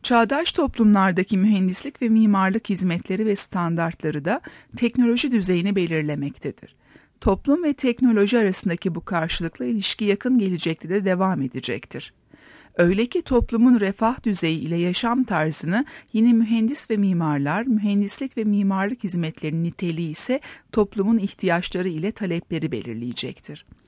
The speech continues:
Öyleyse yakın geleceğin mühendislik ve mimarlık sorunlarını bugünden konuşabilmek için geleceğin toplum ve kültür yapısını bilmek ya da kabul etmek gerekiyor. Bu serüvenin adı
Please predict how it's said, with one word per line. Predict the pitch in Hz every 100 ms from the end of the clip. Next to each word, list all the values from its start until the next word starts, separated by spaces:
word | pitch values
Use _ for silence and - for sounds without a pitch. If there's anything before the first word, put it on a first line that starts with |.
| _ _ _ _ -
Öyleyse | 262 320 302 254 269
yakın | 240 240 311 294
geleceğin | 208 202 170 170 180
mühendislik | 190 208 185 180 - 254 254
ve |
mimarlık | 220 208 196 190 202 240
sorunlarını | - 170 156 151 143 156 247 - - - -
bugünden | 240 277 247 226 214
konuşabilmek | 214 202 196 202 160 165 160 160
için | - - 247 - - - _
geleceğin | 190 220 233 254 262 302
toplum | - 233 - 269 269
ve | 254
kültür | - 202 - 294
yapısını | 214 180 180 202 208
bilmek | 190 165 175 240 -
ya | 190
da | 226
kabul | - 190 202
etmek | 147 - 151 143
gerekiyor. | 135 110 110 - - - - _ _ _ _ -
Bu | -
serüvenin | - 226 190 165 156 165
adı | 170 165 247